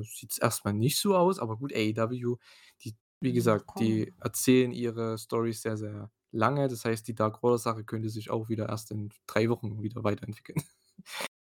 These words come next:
Speaker 1: Gab ja den Stare-Down hier danach. Ja, Dark Order gegen House of Black. Ich glaub, das war so 'n Ding, so, ah, Tony Khan, ach, da haben wir zwei Wörter drin, die sind ähnlich.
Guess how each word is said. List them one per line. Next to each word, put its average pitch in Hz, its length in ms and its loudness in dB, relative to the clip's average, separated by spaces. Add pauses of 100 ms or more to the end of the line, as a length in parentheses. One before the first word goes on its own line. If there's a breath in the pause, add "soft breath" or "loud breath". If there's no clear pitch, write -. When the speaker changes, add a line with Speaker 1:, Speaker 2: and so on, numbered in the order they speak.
(100)
Speaker 1:
Gab 113 160 6
ja 113 80 2
den 107 140 -6
Stare-Down 110 440 0
hier 113 100 -8
danach. 104 320 -8 (1400 loud breath)
Ja, 107 300 4
Dark 127 400 2
Order 131 320 2
gegen 110 340 -6
House 123 280 2
of 113 180 -8
Black. 104 280 -6
Ich - 100 -16
glaub, 110 200 -8
das 110 220 -8
war 113 120 2
so 110 140 -6
'n 107 100 -4
Ding, 110 260 -2
so, 107 180 -10
ah, - 220 -8
Tony 110 320 -6
Khan, 110 320 -4
ach, - 320 -4
da - 200 -8
haben 113 160 2
wir 113 140 4
zwei 117 400 4
Wörter 123 240 2
drin, 120 300 0
die 113 140 -4
sind 120 200 -2
ähnlich. 156 600 4